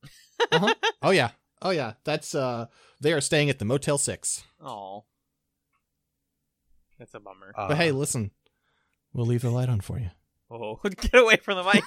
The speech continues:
Speaker 2: Get away.
Speaker 3: <laughs>
Speaker 2: Worth noting, Hisui and Voltorb is, uh, electric grass. Because
Speaker 3: Mm.
Speaker 2: wo-, wood, grass, they, they do that.
Speaker 3: Yeah.
Speaker 1: Yeah.
Speaker 2: Uh,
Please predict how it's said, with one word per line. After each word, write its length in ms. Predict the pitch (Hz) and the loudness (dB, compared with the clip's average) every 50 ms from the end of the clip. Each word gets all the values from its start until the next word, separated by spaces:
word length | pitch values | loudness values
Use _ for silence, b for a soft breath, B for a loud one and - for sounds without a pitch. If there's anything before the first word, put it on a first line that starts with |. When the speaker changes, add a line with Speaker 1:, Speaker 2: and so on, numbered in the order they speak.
| - 185 | 0 4
Speaker 2:
Get 140 | - 233 214 | 6 6 6
away. 340 | 214 208 226 233 233 220 202 - | 8 8 8 8 8 6 4 4
Speaker 3:
<laughs> 1500 | - 247 262 - 285 - - 453 381 - 359 339 254 - 330 320 277 - - 269 269 277 - - - _ _ - - 277 285 | 2 0 2 4 6 10 10 10 10 10 8 8 8 8 8 8 8 8 6 4 4 4 2 -2 -4 _ _ 0 4 4 6
Speaker 2:
Worth 200 | 277 277 247 185 | 6 6 4 2
noting, 360 | 180 180 185 190 190 190 180 165 | 2 2 2 4 2 0 -2 -4
Hisui 420 | 185 175 - - 190 175 175 175 | -8 -8 -6 -6 -6 -4 -4 -6
and 80 | 170 151 | -4 -4
Voltorb 400 | 143 139 135 - 156 147 139 131 | -4 -6 -4 -4 -6 -6 -6 -6
is, 300 | - 110 113 110 - - | -8 -10 -10 -12 -14 -12
uh, 300 | - 113 110 104 92 65 85 | -8 -6 -4 -4 -4 -6 -8
electric 440 | 107 110 113 - - - 131 110 _ | -8 -8 -10 -10 -10 -16 -16 -16 _
grass. 580 | - 104 101 101 110 170 - - - - - _ _ _ _ _ _ _ _ _ _ _ _ - | -10 -6 -4 -2 -2 -4 -4 -10 -20 -20 -20 _ _ _ _ _ _ _ _ _ _ _ _ -10
Because 200 | 123 127 120 113 | -8 -6 -4 -4
Speaker 3:
Mm. 100 | 98 98 | -4 -6
Speaker 2:
wo-, 140 | 104 - - | -8 -10 -10
wood, 340 | 127 127 123 117 117 107 - | -8 -6 -6 -6 -6 -8 -8
grass, 320 | - 101 95 98 101 - | -8 -6 -6 -6 -8 -8
they, 220 | - 104 95 90 _ | -12 -12 -12 -12 _
they 120 | - 143 123 | -12 -12 -12
do 140 | 101 90 | -12 -16
that. 260 | 87 87 82 85 78 _ _ _ _ _ _ _ _ _ _ _ _ _ _ | -18 -16 -16 -16 -16 _ _ _ _ _ _ _ _ _ _ _ _ _ _
Speaker 3:
Yeah. 240 | 151 139 95 - - | -4 -2 -2 -2 -4
Speaker 1:
Yeah. 80 | - 95 - _ _ _ _ _ _ _ _ _ _ _ _ _ | -8 -14 -14 _ _ _ _ _ _ _ _ _ _ _ _ _
Speaker 2:
Uh, 300 | - 65 60 60 52 | -16 -14 -14 -14 -16